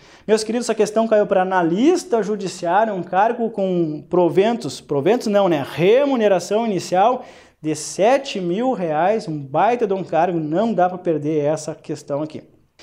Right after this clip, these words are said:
A próxima questão, uma questão de dois mil e quatorze, banca cesp, é, para o concurso de promotor de justiça, e ela diz exatamente o seguinte: "No que concerne à licitação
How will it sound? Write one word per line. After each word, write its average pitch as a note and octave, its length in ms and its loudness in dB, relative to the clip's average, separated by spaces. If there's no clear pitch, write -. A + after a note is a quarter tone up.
A F3 100 2
próxima A3+ 320 0
questão, G#3+ 360 -2
uma A#3+ 100 -2
questão G3+ 340 -2
de G#3 80 0
dois F3 220 0
mil F3+ 100 -4
e F#3 60 -8
quatorze, F3 840 0
banca G#3 640 2
cesp, E3+ 920 -2
é, F3 260 4
para G3 180 2
o - 20 0
concurso G#3 420 -4
de A3+ 80 0
promotor G#3 640 0
de D4+ 160 0
justiça, G3 920 -6
e F#3+ 120 0
ela A3+ 180 4
diz G#3+ 460 -4
exatamente F#3 720 -2
o - 20 -14
seguinte: - 640 -12
"No C4 100 2
que C#4+ 100 0
concerne A3 640 0
à F3 60 2
licitação G3+ 760 0